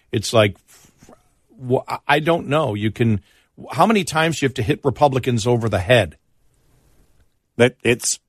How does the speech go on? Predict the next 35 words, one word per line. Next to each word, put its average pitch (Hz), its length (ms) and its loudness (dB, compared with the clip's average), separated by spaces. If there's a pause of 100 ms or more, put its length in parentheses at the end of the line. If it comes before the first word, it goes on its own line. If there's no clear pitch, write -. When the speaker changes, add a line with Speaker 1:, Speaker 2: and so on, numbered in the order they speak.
Speaker 2:
well, 127 360 4
it's 139 100 0
Speaker 1:
Before 147 260 0
they 151 100 4
Speaker 2:
it, 117 40 0
Speaker 1:
finally 139 280 2
go, 123 120 -2
Speaker 2:
how 202 220 6
many 214 80 2
Speaker 1:
"Oh, 170 100 0
Speaker 2:
years 175 60 2
Speaker 1:
here's 196 240 2
Speaker 2:
have 160 100 0
Speaker 1:
what's 180 80 2
Speaker 2:
they - 0 -
been 190 180 0
Speaker 1:
happening." 185 160 6
Speaker 2:
doing 220 200 2
this? 120 260 -6 (280)
Speaker 1:
<laughs> - 200 -20
Yeah, - 340 -14
years. 156 180 -2
Speaker 2:
Honestly. 139 600 0 (360)
Speaker 1:
Yep. - 220 -4 (3000)
Chuck 233 300 4
Todd, 208 480 0 (680)
due 143 160 2
to 190 100 0
the 175 60 0
fact 185 360 2
that 135 120 -4
he 139 120 -4
has 127 260 -2
no 151 200 2
facts 180 640 0